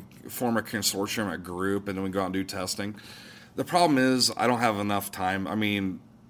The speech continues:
I'm so busy with launching other companies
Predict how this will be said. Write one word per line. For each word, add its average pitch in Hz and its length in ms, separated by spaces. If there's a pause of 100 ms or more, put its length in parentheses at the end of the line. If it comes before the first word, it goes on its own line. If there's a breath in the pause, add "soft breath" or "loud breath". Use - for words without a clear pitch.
(100)
I'm 135 180
so 139 200
busy 107 500
with 95 220
launching 101 440
other 101 160
companies 101 640